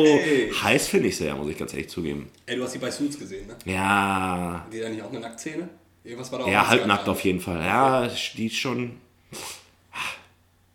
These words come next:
Speaker 1: Tja.
Speaker 2: jetzt nicht Nein sagen.
Speaker 1: Henry Bums hier.
Speaker 2: Aber ist halt nicht royalistisch, ne?
Speaker 1: Nee.
Speaker 2: Dass ich die mal abkrieg.
Speaker 1: Badumtsch.
Speaker 2: Ja.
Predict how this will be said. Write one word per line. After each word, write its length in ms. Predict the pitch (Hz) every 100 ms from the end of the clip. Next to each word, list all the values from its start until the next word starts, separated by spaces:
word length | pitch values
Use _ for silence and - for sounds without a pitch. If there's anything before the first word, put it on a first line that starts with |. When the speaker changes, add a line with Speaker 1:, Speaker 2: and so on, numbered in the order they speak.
| -
Speaker 1:
Tja. 100 | 98
Speaker 2:
jetzt 260 | - -
nicht 220 | 104 147
Nein 260 | 175 165 139
sagen. 320 | 101 78 78 - _ _ -
Speaker 1:
Henry 300 | 151 143 104
Bums 260 | 101 95
hier. 120 | - -
Speaker 2:
Aber 160 | 85
ist 140 | 90 110
halt 160 | 104
nicht 180 | 113 -
royalistisch, 640 | 113 120 131 135 - -
ne? 120 | 80 104 - _ _
Speaker 1:
Nee. 140 | 117 - -
Speaker 2:
Dass 120 | 90
ich 80 | 92
die 100 | 80
mal 140 | 76
abkrieg. 420 | - - - - - - - - 110 - - - _ - - - - - - - - - - - - - _ - - - -
Speaker 1:
Badumtsch. 600 | - 127 98 - - - 113
Speaker 2:
Ja. 960 | - - 147 147 147 135 135 120 127